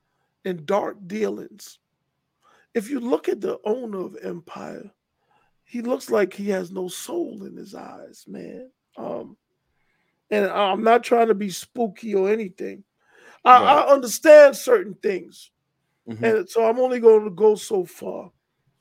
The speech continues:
Speaker 1: And, and I, I just, I just wanted to share that with people. When you see these people, because they have no spiritual foundation, they have no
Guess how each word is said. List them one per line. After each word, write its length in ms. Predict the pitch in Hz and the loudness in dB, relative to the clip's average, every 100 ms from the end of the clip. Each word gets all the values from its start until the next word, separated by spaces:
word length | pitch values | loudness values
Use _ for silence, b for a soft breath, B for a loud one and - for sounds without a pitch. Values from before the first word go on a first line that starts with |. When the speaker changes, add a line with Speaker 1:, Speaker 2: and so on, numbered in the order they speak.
| _ - | _ -4
Speaker 1:
And, 380 | 220 208 208 190 | -2 -2 -4 -6
and 200 | 208 196 | -10 -10
I, 160 | - | -10
I 40 | 185 | -10
just, 380 | 185 202 - - | -10 -14 -14 -12
I 60 | 190 | -10
just 240 | 196 190 | -8 0
wanted 280 | 220 214 190 | 2 2 0
to 80 | 175 | -4
share 340 | - 240 214 | -6 2 2
that 160 | 196 190 | 2 -4
with 180 | 180 - | -6 -8
people. 360 | 202 180 180 _ b b | -20 -18 -20 _ b b
When 160 | - 196 | -14 -12
you 80 | 196 | -12
see 300 | - 285 262 | -10 -10 -12
these 240 | 240 208 | -14 -18
people, 440 | - 226 226 - 202 _ _ _ _ _ _ - | -20 -20 -20 -20 _ _ _ _ _ _ _ -20
because 300 | 180 247 240 | -8 -4 -2
they 120 | 214 | -4
have 200 | 208 214 | -4 -8
no 120 | 208 | -10
spiritual 540 | 185 - 277 220 196 | -12 -12 -12 -12 -14
foundation, 720 | 175 - 196 180 226 208 214 175 | -18 -14 -12 -6 -8 -8 -14 -12
they 80 | 185 | -12
have 180 | - | -12
no 220 | 196 185 | -12 -12